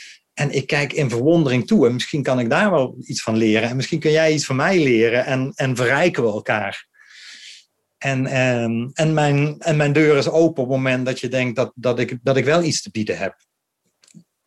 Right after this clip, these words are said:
Maar dat is, dat is dus wezenlijk anders dan het, het, ehm, het opdringen aan mensen of het idee hebben van:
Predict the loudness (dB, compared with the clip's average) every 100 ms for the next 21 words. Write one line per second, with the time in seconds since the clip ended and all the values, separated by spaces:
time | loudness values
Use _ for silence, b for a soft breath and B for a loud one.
0 | _ _ -4 0 2 2 0 0 -2 -2
1 | -2 0 2 2 2 0 0 0 -2 -2
2 | -2 -2 -4 -10 -12 -12 -6 -2 0 2
3 | 2 0 -4 _ B B B B B B
4 | -2 0 2 2 2 2 2 0 0 -2
5 | -4 -4 -8 -8 -4 0 2 4 2 0
6 | 0 -2